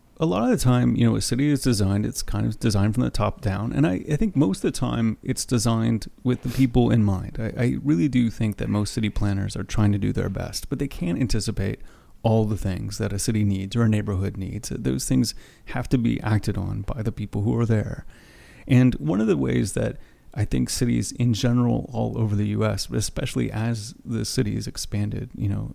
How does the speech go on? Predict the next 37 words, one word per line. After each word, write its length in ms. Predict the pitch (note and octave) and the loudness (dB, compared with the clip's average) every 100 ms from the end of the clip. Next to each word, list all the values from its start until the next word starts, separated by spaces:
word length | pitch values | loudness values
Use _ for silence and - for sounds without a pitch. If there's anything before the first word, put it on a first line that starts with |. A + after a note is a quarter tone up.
| - | -8
to 140 | - | -4
the 80 | G#2+ | -2
West, 500 | G2 A2+ - - - - - - - - | -2 -4 -6 -10 -12 -12 -16 -20 -20 -6
um, 460 | A#2 G#2 G2+ G#2 - - - - - _ | 2 4 4 -2 -10 -16 -14 -14 -16 _
cities 480 | - E3 F#3+ D3+ - | 0 2 4 2 0
really 320 | C3 C3+ C#3 C#3+ | 0 0 2 0
preferenced 600 | - A#2 - A2 G2+ - | 2 0 2 2 0 -4
cars 580 | - G2+ F#2 - - - | -2 -4 -4 -10 -12 -4
and 200 | - G#2+ | 4 4
car 260 | G2 A#2 A2+ | 6 4 6
movement. 560 | G2+ G2 F#2+ - - - - - - - - | 6 4 2 -6 -8 -10 -12 -20 -20 -20 2
And 460 | A#2 A2+ A2 A2 - - - - - - | 6 6 6 2 -4 -12 -20 -20 -16 -6
so 160 | - | -2
one 200 | C3 D#3+ | 0 2
of 80 | G#3 | 2
the 40 | |
things 160 | F3 A#2 | 2 2
I 120 | A2+ | 0
see 260 | G2+ - A2 | -2 -4 -4
a 100 | G2+ | -2
lot 520 | A2 C#3+ A2+ - - - _ | -2 0 -2 -6 -10 -18 _
is, 600 | A#2 A2+ A2 G#2+ G#2+ - - _ _ - | 0 0 0 -4 -8 -12 -16 _ _ -6
uh, 180 | A2 - | -6 -2
a 60 | |
lot 200 | A#2+ D3 | -2 0
of, 220 | E3 B2+ - - - - | -2 -4 -8 -20 -20 -10
you 80 | - | -2
know, 240 | A2 A2 | 0 0
sort 240 | A2+ - G#2+ | -4 -6 -6
of 140 | B2+ - _ _ | -8 -12 _ _
interventions 840 | C3 A#2 A#2+ A2 A2+ A2+ A2 G#2+ G#2 | 0 2 4 4 4 4 2 0 -2
and, 220 | G#2 G#2+ | -4 -4
and, 180 | G2+ - | -4 -4
you 100 | - | -2
know, 80 | G#2+ | -2
guerrilla 360 | G#2 A2 A2 G#2+ | 0 0 0 0
activism 680 | G#2 G2 A2 G#2+ G2+ G2+ G#2+ | -2 0 0 0 0 -2 -4